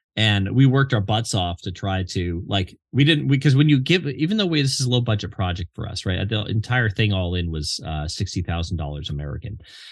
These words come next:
Um, and, uh, and it's, it, I feel like it's a pretty epic film in that sense that it,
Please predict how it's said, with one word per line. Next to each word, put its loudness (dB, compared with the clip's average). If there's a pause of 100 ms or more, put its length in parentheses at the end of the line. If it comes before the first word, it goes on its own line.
(180)
Um, -2 (180)
and, 2 (460)
uh, 2 (220)
and 2
it's, 0
it, -2
I -2
feel 4
like 4
it's 4
a 6
pretty 4
epic -2
film 0
in 2
that 0
sense -2
that -2
it, 2